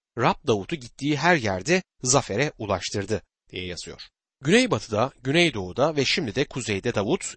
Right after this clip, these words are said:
İsrail'in sınırlarını büyüterek krallığı genişletmişti. Batıdaki sınırın genişlediğini söyleyemeyiz çünkü batıda Akdeniz vardı. İkinci Samuel sekizinci bölüm on beşinci ayette bütün İsrail'de krallık yapan Davut halkına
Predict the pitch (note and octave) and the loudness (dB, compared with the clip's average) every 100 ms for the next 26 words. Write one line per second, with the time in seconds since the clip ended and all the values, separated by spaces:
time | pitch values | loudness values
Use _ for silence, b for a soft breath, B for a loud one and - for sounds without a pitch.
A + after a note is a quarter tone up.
0 | - C3 - C#3+ G#2+ C3+ F#3 - - C#3+ | -6 -2 2 2 2 0 -2 0 2 2
1 | B2+ C3 C3 B2+ F#2 _ _ A2+ G#2 - | 2 2 2 0 -2 _ _ -8 -8 -2
2 | B2 F3+ - D3 F#2+ F#2 D3+ D#3+ A#2+ F#2+ | 0 0 2 4 4 2 0 0 -4 -4
3 | - F2+ F2 - D2 _ _ _ _ _ | -6 -10 -10 -12 -12 _ _ _ _ _
4 | C#3 F3+ A3 A#3 G3 C3 F3 F#3 - C#3+ | 0 2 2 2 0 2 0 -2 0 0
5 | B2 G#2 G2+ D#3+ - D3 C3 A2 G2 C#3 | 0 -4 -4 -6 -2 0 2 0 -2 -4
6 | - F#2+ G#2+ C3+ F#2 D#3+ G3 _ _ C3+ | -8 -6 -2 -2 2 2 2 _ _ -4
7 | - F2 F2+ D#2+ D#2 - _ _ _ - | -4 -8 -8 -8 -10 -14 _ _ _ -16
8 | - G3+ A3+ G3 D#3 A2 - - A#2+ G#2+ | -4 -2 2 4 4 4 2 -6 -4 -4
9 | G#2+ G2 G2 G#2+ D#3+ D#3 G#2+ G#2 G2 F#2+ | -6 -4 -4 2 2 2 0 -4 -4 -2
10 | F2+ - D#3 C3 - A3 - A3 - F#2 | -4 -4 -8 -6 -6 -8 -4 -2 0 -2
11 | F#2 F#2 E3+ - _ - E3+ F#3+ - D3 | -2 0 0 0 _ 4 6 6 2 0
12 | C3+ A2 G#2+ B2+ G3 - A2 - G#2+ E3+ | 0 0 0 -2 -2 0 0 2 2 2